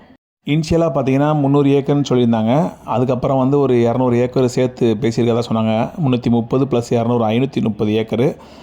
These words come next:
நம்ம லாஸ்ட் வீக் வீடியோ பார்த்துருந்தீங்க. அடிக்கல் நாட்டின அன்னைக்கு நம்ம வீடியோ எடுத்து போட்டிருந்தோம், இதே வீடியோ, லொகேஷன் வீடியோவை. அப்போ பார்த்தீங்கன்னா கொஞ்சம் முள், கொஞ்சம் செடிகள் நிறையா இருந்துச்சு. அந்த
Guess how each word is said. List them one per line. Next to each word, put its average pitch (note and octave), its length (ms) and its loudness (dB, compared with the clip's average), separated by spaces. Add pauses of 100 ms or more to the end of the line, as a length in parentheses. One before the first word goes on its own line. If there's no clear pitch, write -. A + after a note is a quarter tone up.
(160)
நம்ம A#2+ 240 2 (360)
லாஸ்ட் A2+ 380 -2
வீக் C#3+ 300 0
வீடியோ B2 300 2
பார்த்துருந்தீங்க. A2 600 0 (240)
அடிக்கல் B2+ 420 0
நாட்டின B2 280 -2
அன்னைக்கு B2+ 340 0
நம்ம A#2 300 2
வீடியோ A2+ 320 2
எடுத்து A#2 240 -2
போட்டிருந்தோம், A2 560 -2
இதே A2 260 0
வீடியோ, G#2+ 300 0
லொகேஷன் G#2+ 460 -2
வீடியோவை. A2 380 -2 (580)
அப்போ A#2+ 220 -4
பார்த்தீங்கன்னா C3 520 0 (140)
கொஞ்சம் B2+ 320 0
முள், B2 220 2 (840)
கொஞ்சம் A#2 200 2
செடிகள் B2+ 380 0 (120)
நிறையா B2 280 0
இருந்துச்சு. A#2 400 0
அந்த B2+ 180 0